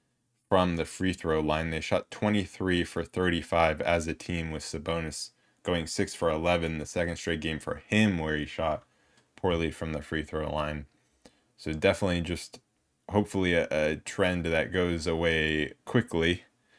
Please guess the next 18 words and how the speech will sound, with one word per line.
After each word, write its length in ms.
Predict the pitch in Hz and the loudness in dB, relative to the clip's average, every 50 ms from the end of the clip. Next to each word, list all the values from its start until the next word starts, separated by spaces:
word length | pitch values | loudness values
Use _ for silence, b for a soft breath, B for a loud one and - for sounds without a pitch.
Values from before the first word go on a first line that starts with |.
| b b b b b b b b b b b _ - | b b b b b b b b b b b _ -6
because, 720 | - 92 - - 98 92 92 90 90 90 82 76 - - - _ _ - | -6 -4 0 2 4 4 4 4 4 2 0 0 -2 -4 -6 _ _ -6
you 100 | 95 90 | -4 -2
know, 80 | 85 | -2
you're, 260 | 85 82 87 98 107 - - - | -2 0 0 -2 -2 -4 -6 -8
you're 120 | - 104 104 | -6 -2 0
not 340 | 107 107 104 101 - - - | 2 4 4 2 2 0 -2
gonna 180 | 98 92 90 | 0 0 2
win 440 | 90 87 85 80 76 76 76 78 - _ _ _ _ _ _ _ _ - | 2 2 2 2 2 0 -4 -6 -10 _ _ _ _ _ _ _ _ -4
many 280 | 87 92 90 85 82 | -2 0 2 2 2
games, 580 | 80 80 85 85 82 78 78 78 76 76 - - - | 2 2 4 4 4 2 0 -2 -4 -6 -8 -4 0
uh, 220 | 82 82 76 - - | 2 2 2 2 0
if 240 | - 80 - - - | -4 -8 -8 -6 -6
you're 100 | 80 78 | -4 -4
not 280 | 78 78 71 64 - _ - | -2 -2 -2 -4 -6 _ -8
hitting 320 | - 92 87 85 80 78 | -4 -2 0 0 0 0
your 280 | 76 76 76 73 71 - | -2 -2 -2 -2 -4 -6
free 300 | - - - 101 95 90 | -8 -2 0 2 2 2
throws. 600 | - 85 78 73 73 78 80 90 92 - - | 2 0 2 2 4 4 2 2 -2 -6 -12